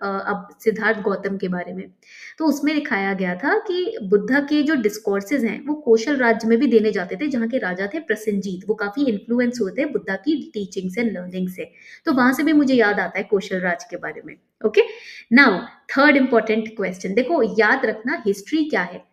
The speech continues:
हिस्ट्री is कहानी, स्टोरी है हिस्ट्री। देखो आपको सारी कहानियां याद होती है ना मूवीज की, या अपने घर की, अपने मम्मी के साइड की, पापा की साइड की, सारी कहानियां याद होती हैं हमको, है ना?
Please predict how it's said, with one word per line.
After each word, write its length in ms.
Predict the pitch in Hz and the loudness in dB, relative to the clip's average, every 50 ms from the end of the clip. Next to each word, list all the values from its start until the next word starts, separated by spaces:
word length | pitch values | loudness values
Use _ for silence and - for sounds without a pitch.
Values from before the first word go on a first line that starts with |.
| _ - 220 | _ -4 -4
हिस्ट्री 460 | 214 220 - - - 302 294 277 294 | -4 -4 -4 -2 2 2 4 4 2
is 120 | 370 370 | 0 -2
कहानी, 560 | - - 220 190 185 190 196 208 226 226 220 - | -2 -4 -2 -2 -2 -2 0 0 0 0 0 -4
स्टोरी 540 | - - - - 247 220 220 226 240 285 285 | -10 -12 -2 2 4 4 4 4 4 4 4
है 140 | 269 240 214 | 4 2 0
हिस्ट्री। 480 | 226 185 - - - - - 165 160 _ _ _ - - - _ - | -2 -4 -6 -8 -14 -14 -14 -14 -14 _ _ _ -20 -20 -20 _ -4
देखो 220 | - 202 - - | -4 -2 -2 -2
आपको 240 | 269 254 247 - 311 | -4 -4 -4 -4 -4
सारी 280 | 294 - 240 208 254 294 | -4 -2 0 0 0 0
कहानियां 400 | 285 254 214 214 220 240 277 277 | -2 -2 -2 0 0 0 0 2
याद 240 | 262 226 254 254 277 | 2 2 2 2 0
होती 160 | 254 254 247 | -2 -2 -2
है 60 | 269 | 0
ना 80 | 370 415 | 0 2
मूवीज 460 | 370 302 277 247 240 269 294 285 - | 2 2 2 4 4 4 2 2 0
की, 420 | - - 277 277 285 285 - _ - | -4 -6 -6 -4 -6 -8 -4 _ 2
या 100 | 233 226 | 2 4
अपने 200 | 226 233 247 262 | 4 2 0 -2
घर 280 | 214 208 214 226 226 226 | -2 0 0 0 0 0
की, 220 | 233 247 240 233 | 0 0 0 0
अपने 220 | 226 233 233 233 | 0 0 0 -2
मम्मी 280 | 233 220 214 214 214 226 | 0 0 0 0 0 0
के 120 | 226 233 | 0 0
साइड 320 | 226 - 220 202 196 196 - | -2 0 0 -2 -2 -4 -6
की, 120 | - 214 | -8 -6
पापा 260 | 214 214 196 196 214 | -4 -2 -4 -2 -4
की 100 | 214 220 | -4 -6
साइड 260 | 226 233 208 196 202 - | -4 -4 -4 -6 -6 -8
की, 80 | 247 | -8
सारी 240 | 233 - 254 269 302 | -4 -2 -2 0 0
कहानियां 420 | 302 294 254 254 220 226 226 226 | 0 0 0 0 0 2 2 2
याद 240 | 214 196 190 185 185 | 2 0 0 -2 -4
होती 200 | 175 170 - - | -6 -8 -8 -12
हैं 80 | 185 202 | -12 -12
हमको, 240 | 208 - - - 214 | -14 -10 -4 0 0
है 100 | 233 226 | 2 2
ना? 160 | 277 - | 0 -2